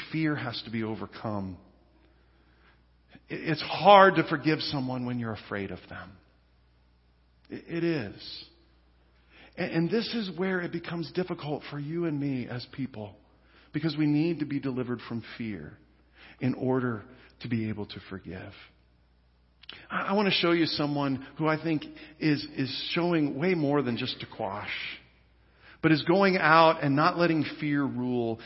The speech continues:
and going out and sharing forgiveness by doing some things for people. You met them last summer while I was gone. Not this one that's ju-, well, this one that continues to go on. It's still ninety degrees outside.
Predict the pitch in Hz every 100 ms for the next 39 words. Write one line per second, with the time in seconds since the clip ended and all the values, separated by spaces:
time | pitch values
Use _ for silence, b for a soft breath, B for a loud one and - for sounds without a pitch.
0 | B 127 120 190 214 196 151 147 147 -
1 | 127 - 165 165 170 151 - 127 135 127
2 | 135 131 - 123 113 127 131 120 123 113
3 | 123 113 - 98 117 - 101 B B B
4 | 143 180 160 160 156 139 131 127 - 127
5 | 117 104 101 - - 110 110 107 101 -
6 | 98 92 107 120 120 - 113 113 110 110
7 | - B B 113 156 156 - - - 151
8 | 160 156 151 156 147 123 - 127 143 147
9 | 127 110 - 101 101 98 101 123 117 -
10 | 113 110 110 104 95 101 110 98 90 -
11 | 98 110